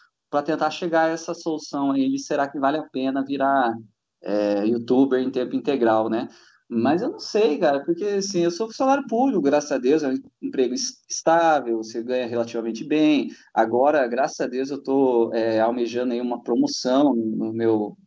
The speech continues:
cargo lá, sabe? Eu acho que até o meio do ano é capaz que dê tudo certo desse negócio da promoção. Eu vou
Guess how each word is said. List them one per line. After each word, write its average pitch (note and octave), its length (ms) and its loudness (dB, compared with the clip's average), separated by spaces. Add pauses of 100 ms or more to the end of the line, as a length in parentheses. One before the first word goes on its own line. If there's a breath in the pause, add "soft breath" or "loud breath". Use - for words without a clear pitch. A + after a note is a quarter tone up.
(120)
cargo B2+ 360 2
lá, C3 140 2
sabe? D3 280 -2 (320 loud breath)
Eu B2 220 2
acho B2 180 0
que C3+ 80 -8
até C#3+ 180 0
o D#3+ 200 2
meio C#3+ 340 0
do B2 160 -6
ano C3+ 200 0
é C3+ 40 -8
capaz A#2 340 -6
que A#2+ 120 -12
dê A#2 160 -4
tudo C3+ 180 -6
certo B2+ 420 2
desse A2+ 200 -8
negócio A2+ 180 -2
da A#2+ 80 -6
promoção. A#2+ 400 -6
Eu B2 140 0
vou A#2+ 400 2